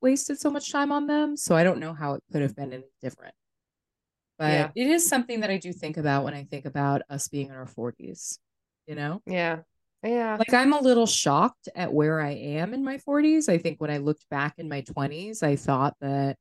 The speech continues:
Speaker 1: I would have a husband and maybe a different career. But I tried on different lives in my thirties, and those didn't suit for me.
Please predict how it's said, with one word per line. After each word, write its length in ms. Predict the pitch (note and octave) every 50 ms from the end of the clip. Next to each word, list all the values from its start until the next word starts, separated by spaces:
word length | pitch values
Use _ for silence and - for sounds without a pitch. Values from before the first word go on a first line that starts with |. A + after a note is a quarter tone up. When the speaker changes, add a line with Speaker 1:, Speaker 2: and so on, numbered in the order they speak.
| _ _ _ _ _ _ _ _ _
Speaker 1:
I 120 | - F#3 F#3+
would 100 | G3 F#3
have 140 | F#3 E3+ D#3+
a 60 | D3+
husband 720 | C#3+ D#3 C#3+ C#3 C3+ - D3+ C#3+ C#3 C#3 C#3 C#3+ C#3+ D3 D#3+ - _ _ _ _ _ _ _ _ _ _ _ _ _ _ _ _ _ _ _ _ _ _ -
and 840 | D#3 D3+ D3+ D3+ D3 D3 D3 D3 D3 C#3+ C#3+ C#3+ C#3+ C#3+ C#3+ C#3+ C#3 - - _ -
maybe 220 | D#3 D3+ D3+ D3
a 40 | C#3+
different 400 | - - D3 - D3 C3+ - - _ _
career. 920 | - D#3 C#3+ C3+ C3+ C#3 D#3 D#3+ D#3 C#3+ B2+ A#2+ B2+ B2+ C3 D#3 F3 - _ _ _ _ _ _ _ _ _ _ _ _ _
But 220 | - F3 E3 - -
I 140 | F3 F3+ F3+
tried 640 | - - - F#3+ E3+ E3 E3 F3+ G3 G#3+ G#3+ - - -
on 420 | D3 D3 D3+ D#3+ F3 F#3+ G3 F#3+
different 560 | E3+ D#3+ D#3+ D#3+ - E3 D#3+ D#3+ D#3 D#3 D3 - _
lives 840 | C#3 C#3 C3 C3 C3+ C#3 D3 E3+ G3 A3 A3 B3+ B3 - - - - _ _ _ _ _ _
in 100 | A3 A3+
my 200 | A#3 A#3 A#3+ A#3+
thirties, 840 | A#3+ B3+ B3 B3 B3 B3 B3+ B3+ B3+ C4 B3+ B3+ B3+ - - - - - _ _ _ _ _ _
and 480 | D3+ D#3+ D#3 D#3 D3+ D3+ D3+ D3 D3 C#3+
those 280 | D#3+ F3 G#3 G#3 -
didn't 240 | - A#3+ A#3 B3 A#3+
suit 240 | A#3+ - C#4+ C4 - _
for 120 | _ D#3 C#3
me. 300 | - C3 - - -